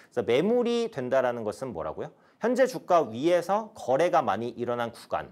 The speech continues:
그게 매물이에요. 그 구간이 왜 중요하다고요? 그 구간을 주가가 뚫고 올라가기가 어렵거든요.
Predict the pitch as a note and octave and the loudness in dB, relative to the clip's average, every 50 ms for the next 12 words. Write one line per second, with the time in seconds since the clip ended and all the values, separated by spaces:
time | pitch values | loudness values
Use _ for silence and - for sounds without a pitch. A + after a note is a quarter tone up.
0 | - - - - B2+ C#3+ C3 G2+ E2 D#2+ F#2 G#2+ B2 A#2 F#2+ D2+ C2+ C2+ C2 - | -18 -16 -10 -6 -2 -2 -2 -2 -2 -4 -4 -4 -4 -4 -6 -8 -10 -12 -14 -14
1 | - _ _ _ _ _ _ _ _ - - E3 E3 - D3 D3+ D#3 D#3+ C#3+ G2 | -16 _ _ _ _ _ _ _ _ -4 -4 -4 -2 0 0 0 2 2 0 0
2 | D#2+ A2+ C3+ D3+ D3 - A#2 G#2+ G#2 G2 F#2 D#2 D#2 C#2+ - - D3 - _ _ | 0 2 0 0 0 -4 -8 -4 -4 -4 -4 -4 -6 -10 -10 -12 -16 -16 _ _
3 | _ _ _ - - F#3 F#3 F#3 E3 D3 E3+ F3 F3 E3+ - - - - C#3 C#3 | _ _ _ 0 2 2 2 2 0 0 0 0 0 -2 -6 -8 -6 -2 -2 -2
4 | C#3 B3+ C#4 C#4 - A3 D#3+ A2+ A2+ B2 B2 A#2 A#2 A#2 A#2 B2+ - - F#2+ F2+ | 0 0 -4 -2 0 0 2 2 4 2 2 2 2 0 0 -2 0 0 -2 -2
5 | E2+ - - D#2 - C#2+ C2+ C2+ C2+ | -4 -6 -8 -14 -14 -14 -18 -20 -20